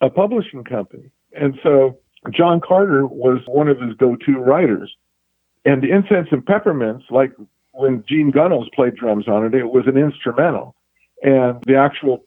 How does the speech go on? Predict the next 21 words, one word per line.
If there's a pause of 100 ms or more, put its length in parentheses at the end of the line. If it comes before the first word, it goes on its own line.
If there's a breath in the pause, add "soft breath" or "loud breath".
(120)
track
that
you
hear
on
the
radio (260)
was (760)
originally
without
vocals,
and
it,
and
it
was
written
by
Mark
White (220)
and